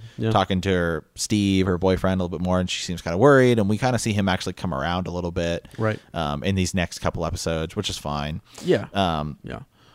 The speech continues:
Speaker 1: I think a big part to this, too, was you start to see more and more. We saw one before. We saw another one here, the flashbacks with Elle.
Speaker 2: Yeah.
Speaker 1: So that tells us more that we're getting more
Speaker 2: Where she got
Speaker 1: of
Speaker 2: put in solitary confinement,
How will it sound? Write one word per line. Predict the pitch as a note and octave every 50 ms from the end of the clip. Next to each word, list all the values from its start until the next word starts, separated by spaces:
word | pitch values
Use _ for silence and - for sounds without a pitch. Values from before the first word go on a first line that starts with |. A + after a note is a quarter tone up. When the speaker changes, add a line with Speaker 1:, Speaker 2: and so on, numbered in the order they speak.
| _ _ _ _ _
Speaker 1:
I | - D3+
think | F#3+ F#3
a | C3+
big | A2+ A#2+ - B2 B2+ D#3 D#3 -
part | - A2 G#2
to | - G#2+
this, | G#2 G#2+ - -
too, | - B2 A#2 G#2+
was | G#2 G#2 G2+ G2+ G2+ G#2 - - - _ _ _ _ -
you | - G#2+
start | - A#2+ A2+ A2
to | A#2
see | - - A#2
more | A2 G#2+ G#2 G#2+ A2 A2+
and | A2+
more. | A2 A2 A2 G#2+ G#2
We | A2 A2
saw | A2 - - A2
one | A2+ A#2+ A#2 B2
before. | B2+ - - A2 G#2+ G2+
We | G#2 G#2
saw | - G#2+ G2+
another | G2+ G#2+ G#2+ A2+ A2
one | A2 G#2+ G#2+
here, | G#2+ G#2+ G#2 G#2 G2+ - - - - -
the | A#2
flashbacks | - - G#2+ G#2+ G#2 A2 A2+ - - G2+ F#2 F2+ F2+ - - - - - -
with | - G2+ F#2 G#2 - - _ -
Elle. | - F#2 D#2+ B1+ - - - _ _ _ -
Speaker 2:
Yeah. | - D#2+ D#2 D#2 C#2+ B1 B1 A#1+ A1+ -
Speaker 1:
So | - G#2+ G2 - -
that | G#2+ A#2 B2+ - - -
tells | - B2 A#2+ A2 G#2+
us | G2+ -
more | - A2+ G#2+ G2+
that | G2+ G2+ - G#2+ A2
we're | G#2+ A2+ A2+
getting | A2+ A#2 A2 G#2
more | G#2 G#2+
Speaker 2:
Where | A2 A2
she | A2+ A2+
got | A2+ A#2
Speaker 1:
of | G2
Speaker 2:
put | A#2+ A2
in | G2
solitary | G2 - G#2 G2 G2 F2+ G2+ F#2+ F2+ -
confinement, | D#2+ E2 - F#2 F#2+ G2 F#2+ G2 G2